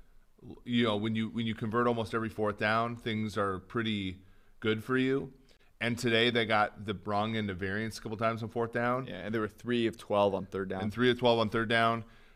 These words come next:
Speaker 1: Uh, the Ravens also were really good defensively. And, uh, another, um,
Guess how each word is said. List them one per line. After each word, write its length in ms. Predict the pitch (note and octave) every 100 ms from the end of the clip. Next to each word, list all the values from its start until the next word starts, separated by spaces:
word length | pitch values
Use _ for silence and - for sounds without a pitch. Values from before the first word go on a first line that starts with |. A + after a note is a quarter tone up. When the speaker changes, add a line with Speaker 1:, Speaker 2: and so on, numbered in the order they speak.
| _
Speaker 1:
Uh, 80 | A#2+
the 80 | B2
Ravens 320 | D#3 D#3+ D3
also 260 | C3+ C3 D3+
were 160 | B2
really 400 | G2 F#2 A2 B2
good 200 | G#2+ A2+
defensively. 680 | G#2+ G2 G2 - A#2+ C3+ C#3 -
And, 480 | A2 A2 A2 A2 G#2+ - - -
uh, 160 | A#2+ A2+
another, 640 | A#2 A2+ A#2 B2+ B2 A2+ G#2+
um, 440 | G#2 G2 F#2+